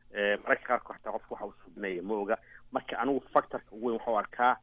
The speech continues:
dhalinyaradii oo markii ay suuqa galaan maandooriyihii,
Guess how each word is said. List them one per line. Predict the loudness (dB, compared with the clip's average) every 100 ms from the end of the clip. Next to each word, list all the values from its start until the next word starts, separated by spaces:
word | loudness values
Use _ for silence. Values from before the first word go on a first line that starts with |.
| -12 -20 -20 -10
dhalinyaradii | -6 0 0 -2 -8 -10 -10
oo | -10 -4
markii | -6 -4 -6
ay | -6
suuqa | -8 -8 -6
galaan | 0 4 4 2
maandooriyihii, | -2 -2 -2 -6 -4 -8 -8 -10